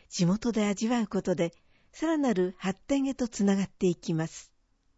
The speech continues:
宇都宮牛を楽しめる店。買える、ビッグミート山久、鶴田町店、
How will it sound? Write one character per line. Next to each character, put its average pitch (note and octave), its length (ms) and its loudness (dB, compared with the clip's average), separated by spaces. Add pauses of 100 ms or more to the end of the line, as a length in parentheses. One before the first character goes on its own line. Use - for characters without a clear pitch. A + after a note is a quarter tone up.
(960)
宇 G#3 100 2
都 E4 260 0
宮 D4+ 220 2
牛 A3 240 4
を F3 120 6
楽 E3+ 360 -2
し - 160 -4
め A3+ 160 4
る D3+ 120 0
店。 C3+ 440 -4 (1160)
買 G#3+ 300 2
え G#3+ 40 4
る、 G#3+ 200 0 (920)
ビ G#3+ 140 4
ッ G#3+ 120 -10
グ D#4+ 140 2
ミ D#4 160 0
ー C4+ 40 -4
ト D3+ 160 -2
山 D3+ 340 2
久、 C#3+ 420 -2 (520)
鶴 A3+ 280 -2
田 C4 120 -4
町 A#3 320 -4
店、 C3 300 -4